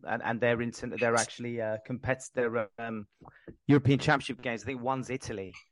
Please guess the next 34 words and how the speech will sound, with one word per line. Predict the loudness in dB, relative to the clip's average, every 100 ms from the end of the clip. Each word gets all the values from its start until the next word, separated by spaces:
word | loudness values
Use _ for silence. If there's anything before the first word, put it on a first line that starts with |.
| -2
Uh, | 4 6 4
so | 2 2 4 4
I'm | 2 2
not, | 2 0
I'm | -2
a | -2
bit | -2 -2
worried | 0 2 0 -4 -6
about | -6 -2
that, | 0 0 -4 -14
to | -12
be | -8
honest. | -6 -8 -10 -4
But, | -2 2
um, | 2 2 -4 -20 -20 -4
yeah, | 6 8 8 4
uh, | 4 6 8 6 4 -4 _ 2
I, | 2 4 2
I | 0
think, | 0 -4 -4 -10 -10
uh, | -10 -10 -18 -20 -14 -6
the, | -4
the | 0
squad | 0 4 8 8 6
thing | 6 6 6 0 -2
is, | -2 0 0 0 -6 -8 -4
is, | 0 0
is | -2 0
interesting. | 0 -2 -4 -2 0
I | 0
think | 0 -2
for | -2
next | 0 -2 0
season, | 0 2 2 2 -2